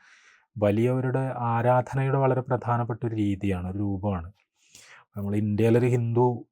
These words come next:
ട്രഡീഷൻ എടുത്തു നോക്കിയാൽ, ആ, ഇവിടെ ഒരു വേദിക് പീരിയഡ് എന്നൊക്കെ നമ്മൾ പറയുന്ന ഈ വൈദിക കാലഘട്ടം എന്നൊക്കെ പറയുന്ന ഒരു, ഒരു കാലമുണ്ടല്ലോ, ആ കാലഘട്ടത്തിൽ ഒരു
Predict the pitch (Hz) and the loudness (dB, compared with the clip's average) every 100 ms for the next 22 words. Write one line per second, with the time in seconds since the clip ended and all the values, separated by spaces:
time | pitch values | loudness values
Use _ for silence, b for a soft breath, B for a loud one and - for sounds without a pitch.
0 | _ - 120 120 - 127 120 131 120 - | _ -2 2 2 0 -2 -2 -2 -4 -2
1 | 117 117 127 - _ - 110 120 120 110 | -4 -4 -6 -12 _ -20 -14 -10 -10 -6
2 | 113 104 110 123 135 _ b b b b | -4 0 2 2 2 _ b b b b
3 | 131 123 127 123 139 - 151 143 143 147 | -2 4 8 8 6 4 6 8 6 6
4 | 143 147 143 143 143 139 135 135 135 131 | 2 0 2 2 4 2 2 -2 -4 -2
5 | 127 120 113 127 135 135 131 131 - 131 | 0 0 2 2 2 2 2 2 0 -2
6 | 127 127 127 123 123 123 127 127 - 120 | -2 -4 -4 -4 -4 -4 -4 -6 -10 -8
7 | 120 127 120 120 98 82 - _ _ B | 0 2 4 2 0 -4 -10 _ _ B
8 | B B B - 98 117 120 123 123 123 | B B B -8 -2 2 4 2 0 -2
9 | 135 135 | -2 -2